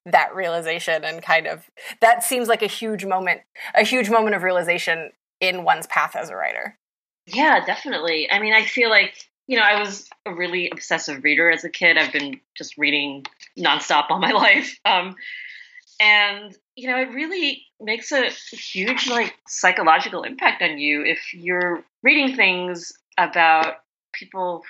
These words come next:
Speaker 2: who are not like you, right? And it's kind of, you never see yourself as kind of centered in the work or,
Speaker 1: Mm-hmm.
Speaker 2: or, like, whoever, the characters who are like you are people who have a very particular path, right? It's like, you know, growing up reading all these stories about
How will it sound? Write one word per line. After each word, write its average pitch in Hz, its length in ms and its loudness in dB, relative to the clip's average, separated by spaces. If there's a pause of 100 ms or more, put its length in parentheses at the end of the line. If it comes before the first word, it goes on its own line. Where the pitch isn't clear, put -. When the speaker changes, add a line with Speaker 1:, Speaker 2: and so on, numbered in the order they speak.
Speaker 2:
who 165 400 -10 (140)
are 160 120 2
not 165 180 4
like - 240 0
you, 131 300 -4 (100)
right? 156 280 2
And 170 140 4
it's 170 180 2
kind 180 220 0
of, 160 140 0 (680)
you 208 180 0
never 202 260 6
see 175 300 -6
yourself 151 560 -2 (220)
as 147 240 -4
kind 156 240 -4
of 139 300 -4
centered 139 480 2
in 135 120 0
the 135 100 -2
work 131 400 0 (100)
or, 139 220 2
Speaker 1:
Mm-hmm. - 60 2 (160)
Speaker 2:
or, 160 40 -4 (120)
like, 160 200 -2 (480)
whoever, 196 500 2
the 196 60 2
characters 202 400 2
who 175 140 -14
are 180 180 2
like 160 240 -4
you 147 200 -10
are 143 120 -4
people 143 440 -16
who 151 120 -16
have 135 240 -6
a 135 80 -14 (180)
very 143 220 4
particular 127 760 -6
path, - 400 2 (200)
right? 143 300 0
It's 175 180 0
like, 147 180 2 (360)
you 220 100 0
know, 196 100 2
growing 180 240 4
up 165 140 2
reading 160 220 2
all 147 100 -4
these 139 140 -12
stories 147 300 -6
about 139 280 -6